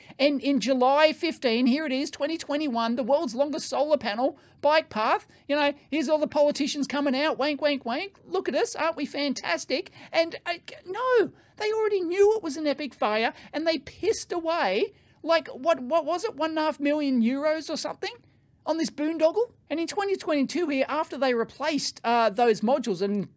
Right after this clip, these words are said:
corrected the installation, um, it was painfully large difference in appearance and therefore almost certainly also in light transmission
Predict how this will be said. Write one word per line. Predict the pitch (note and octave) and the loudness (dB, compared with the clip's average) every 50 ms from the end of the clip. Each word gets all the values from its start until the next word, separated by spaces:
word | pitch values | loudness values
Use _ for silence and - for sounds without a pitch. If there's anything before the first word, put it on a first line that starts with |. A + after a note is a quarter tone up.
| _ _ _ | _ _ _
corrected | - - A3 G3+ A3+ C#4 - - B3 F#3+ D#3+ | -8 -6 -4 -2 -2 -4 0 0 0 0 0
the | A3 G3+ - | -2 -6 -4
installation, | A#3 A#3 - - B3 G#3 G#3 A#3+ D4 F#4 - - G#3+ E3+ F3+ F#3+ - - A3+ - | -4 -4 -2 -2 -2 -2 0 2 0 0 0 0 -2 -4 -4 -6 -8 -12 -6 -2
um, | - D4 D4+ D4 - | 0 2 2 0 -2
it | B3+ C#4 | -6 -6
was | B3 D#4+ C#4 A3 | -4 -4 -4 -4
painfully | - - C#4+ D#4 F#4 A#4 - - G4+ G4+ | -6 -6 -6 -6 -6 -8 -4 0 0 0
large | F4+ D#4 C#4 C#4+ D4+ D4+ D4 A3+ G#3 | 2 2 0 0 2 0 0 -2 -2
difference | - B3+ A#3+ A3+ - C#4 C4 B3 - | -2 -2 -2 -2 0 -2 -2 -2 -2
in | A3+ B3+ | -2 -2
appearance | D4 C#4+ - - C#4+ D#4 F4 F4+ C#4+ G#3+ G#3+ | -2 -2 -2 -8 -10 -6 -2 -2 -2 -2 -2
and | A3 B3 | -2 0
therefore | C#4 C#4 C#4+ C#4+ D4 C#4+ | 2 2 2 2 0 0
almost | B3+ C4 C4+ C4 B3+ A#3+ - - | 2 2 2 2 0 -2 -2 -2
certainly | - - D4 D4+ E4+ - - A3+ A3 G3+ G3 A3+ - - - - - | -4 -2 0 -2 -2 -2 -4 -4 -2 -2 -2 -2 -6 -14 -18 0 2
also | A#3+ C#4 C#4+ - - - C4+ C4 C4+ C4 C4 | 4 4 4 2 2 2 4 6 8 6 6
in | - - C4+ C#4 C#4 C4 A#3 | 6 2 -2 0 0 0 0
light | A3 A3 A#3 B3 - | 2 2 2 0 -2
transmission | - - - B3 A#3 B3 G#3 F#3 A3 G3+ G3+ - G#3+ G#3 - | -4 -6 -6 -4 -4 -4 -2 0 0 -2 0 -2 -4 -4 -4